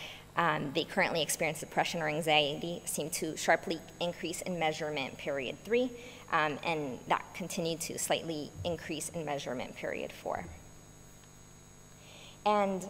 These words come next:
however, I do wanna point out here, interesting, again, these are preliminary findings, so we may need to dig a little deeper into the variables,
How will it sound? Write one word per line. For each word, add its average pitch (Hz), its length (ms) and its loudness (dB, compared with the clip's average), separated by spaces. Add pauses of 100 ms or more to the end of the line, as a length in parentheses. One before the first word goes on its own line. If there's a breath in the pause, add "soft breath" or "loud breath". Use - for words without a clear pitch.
however, 214 300 6
I - 140 8
do 214 140 4
wanna 294 240 4
point 190 260 0
out 160 200 2
here, 175 460 4 (680)
interesting, 185 540 2
again, 165 400 6
these 170 160 0
are 175 100 6
preliminary 156 520 0
findings, 143 420 0
so 147 140 -2
we 151 140 0
may 135 140 -2
need 135 240 -4
to - 140 -6 (340)
dig 170 160 2
a 165 60 6
little 151 240 4
deeper 151 280 -4
into 139 240 -2
the 139 100 0
variables, 139 560 0